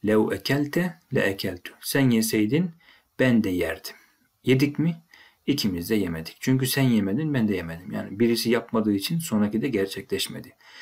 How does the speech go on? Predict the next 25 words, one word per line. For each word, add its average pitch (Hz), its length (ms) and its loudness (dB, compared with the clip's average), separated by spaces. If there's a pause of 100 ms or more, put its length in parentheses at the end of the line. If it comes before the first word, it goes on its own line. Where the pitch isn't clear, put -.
(320)
Bir 151 100 4
notum 139 340 4
var 113 120 2
lev 107 240 4
ile 104 140 2
alakalı. 107 500 -2 (120)
Lev'in 113 360 4
cevabı 110 600 0
mazi 101 580 0
fiil 107 320 0
oluyor. 87 240 -8
Bakın 110 260 -2
gördüğümüz 90 520 -6
gibi. 160 260 -4 (960)
Başına 107 520 2
da 151 200 -2 (360)
lam 110 360 2
harfi 104 500 -2 (280)
geliyor. 87 360 -2 (380)
Levla 139 460 4
ne 131 180 2
demek? 135 320 0 (160)
Olmasaydı 151 840 2
olurdu 120 440 4
anlamında. 87 540 -6